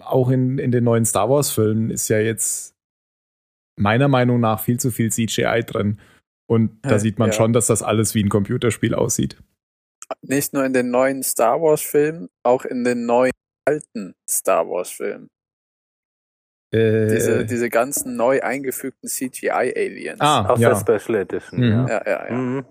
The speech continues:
Speaker 3: Ja, das stimmt,
Speaker 1: Richtig.
Speaker 3: diese ganzen Stop-Motion, ähm, Geschichten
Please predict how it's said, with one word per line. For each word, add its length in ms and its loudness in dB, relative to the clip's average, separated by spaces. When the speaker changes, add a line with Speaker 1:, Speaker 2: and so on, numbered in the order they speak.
Speaker 3:
Ja, 120 4
das 100 0
stimmt, 200 2
Speaker 1:
Richtig. 160 0
Speaker 3:
diese 120 4
ganzen 460 0
Stop-Motion, 960 2
ähm, 380 0
Geschichten 640 -4